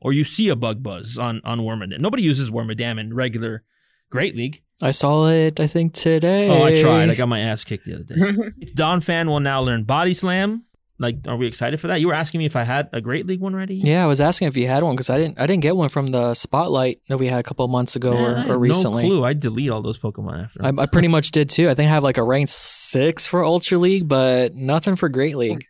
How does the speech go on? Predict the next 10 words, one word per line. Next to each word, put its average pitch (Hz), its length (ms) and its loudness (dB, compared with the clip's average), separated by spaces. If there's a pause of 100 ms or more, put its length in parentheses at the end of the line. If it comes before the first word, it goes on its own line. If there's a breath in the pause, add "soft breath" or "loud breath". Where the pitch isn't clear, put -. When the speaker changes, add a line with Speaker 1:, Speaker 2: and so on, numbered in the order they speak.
(160)
Speaker 1:
Are 143 80 0
you 220 160 0
a 233 80 -2
Pokemon 220 420 2
hoarder, 208 320 4
Fish? - 500 -6 (380)
Speaker 3:
Sure 156 400 -2
am. 98 300 -4 (180)
I 127 80 -10
keep 135 440 -8